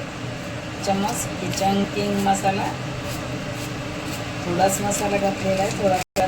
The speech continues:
तर टेस्ट होईल. याला असं पूर्णपणे मिक्स होऊ देत आहे. असा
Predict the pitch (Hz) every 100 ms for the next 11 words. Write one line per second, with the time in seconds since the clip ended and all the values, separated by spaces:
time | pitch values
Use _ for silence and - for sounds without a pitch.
0 | 196 196 190 190 190 - 196 196 202 -
1 | - - - - - - - - 190 185
2 | 202 233 190 - 247 - - - - -
3 | - - - - - 175 175 185 190 190
4 | 196 202 285 - 190 185 175 - 202 196
5 | 196 196 196 202 302 - - - - -
6 | - - - - - 294 - - - -
7 | - 302 - - - - - - - 784